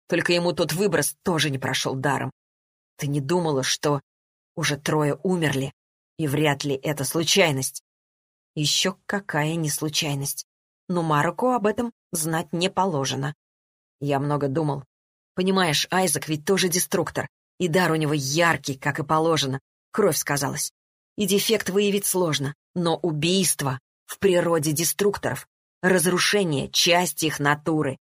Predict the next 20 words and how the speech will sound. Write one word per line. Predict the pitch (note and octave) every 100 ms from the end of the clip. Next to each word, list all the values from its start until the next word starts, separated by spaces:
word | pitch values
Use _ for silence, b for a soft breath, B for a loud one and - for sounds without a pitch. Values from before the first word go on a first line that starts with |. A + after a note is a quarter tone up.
| _ _ _ -
Правила, | E3 E3+ E3+ D#3+ D3
запреты | C#3+ D3+ D3+ F3+ F#3+ F3+ D3+
сдерживают | C#3+ C3+ G#3 F3 D#3 C#3+ C#3
её, | C#3+ C3+ C3
но... | C#3 E3 F#3 G#3+ _ _ _ _ _ -
Если | D3 F3+ E3+
вдруг | D#3 C#3+ D3+ - -
он | E3+ E3 -
тоже | - E3 E3 F3+
безумен, | E3 G3 G#3+ B3+ F#3 C3 - _ _ -
Мариша | E3+ F3+ F#3 -
не | D3+ D3+
способна | - D3 - G3 D#3+ D3+ - _ _
справиться | - - G3+ F3+ F3+ E3
с | -
приступами | F#3+ F#3 E3+ E3+ F3+
ярости, | E3 G3+ D#3+ C#3+ - C3+ _ _ _
а | E3
вот | D3 D3+ -
Айзек... | F3+ G#3+ F3+ D3+